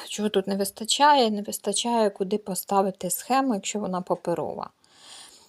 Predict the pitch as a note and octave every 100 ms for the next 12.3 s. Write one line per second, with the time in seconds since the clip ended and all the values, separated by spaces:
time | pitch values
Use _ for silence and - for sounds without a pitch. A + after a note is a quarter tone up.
0 | _ - G3+ E3 - F3+ E3+ - G3+ F#3
1 | F3 F3 F3 F3+ F3+ E3+ E3 E3 F3+ F3
2 | F3+ F#3 F#3 F#3+ C#4+ B3+ A3+ G#3+ - G#3
3 | G3+ F#3+ - - F#3 F3 F3 D#3+ - F#3+
4 | - F#3 - G3+ A#3+ B3+ G#3 - G#3 G3
5 | - - _ _ _ G3+ G3+ A3 G#3+ F#3+
6 | - G#3+ F#3 F#3+ F3+ G3 G3+ - - -
7 | G3 - G3 A3+ - F#3+ - G3 - G#3
8 | F3+ G3 F#3+ G3 G3 A#3+ C#4 - B3 B3
9 | - - - - - - - - - G#3
10 | G3 F#3+ - G3 - - - - - -
11 | - - - G3+ G3+ F#3+ B3+ C4 F#3+ F3+
12 | - G3